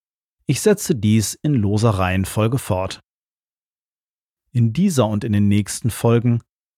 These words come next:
lese ich aus dem Buch Einhundertelf Gründe, Eintracht Braunschweig zu lieben von Axel Klingenberg vor, das im Verlag Schwarzkopf und Schwarzkopf erschienen ist.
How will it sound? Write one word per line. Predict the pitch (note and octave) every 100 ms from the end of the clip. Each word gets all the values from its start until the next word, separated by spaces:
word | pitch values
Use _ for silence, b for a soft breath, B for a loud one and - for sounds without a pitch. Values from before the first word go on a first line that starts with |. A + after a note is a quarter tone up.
| _
lese | A#2 D3 D3+
ich | C#3
aus | B2+ G#2+
dem | A#2 G2
Buch | G#2 G#2+ F#2 - _ _ _
Einhundertelf | - D3 D#3 D3 C#3+ C3+ - A#2+ -
Gründe, | - A#2 B2 C3+ C3 _ _ _ _
Eintracht | A2 A2 A#2 G2+ -
Braunschweig | A2 D#3 F3+ A2 G2+
zu | - G#2+
lieben | G#2 G#2 A2 G#2 _ _
von | -
Axel | G#2 - B2+
Klingenberg | - C#3 A#2+ G2 F#2 -
vor, | - G#2 G2 - _ _ _ _ _ _
das | - G#2 G#2
im |
Verlag | F#2 G#2+ G2+ F#2+ F#2 -
Schwarzkopf | - - G#2+ F#2+ - - G#2+ -
und | A#2+
Schwarzkopf | - C#3+ B2+ - G2 -
erschienen | G#2+ - G2 G2
ist. | G#2 F2+ -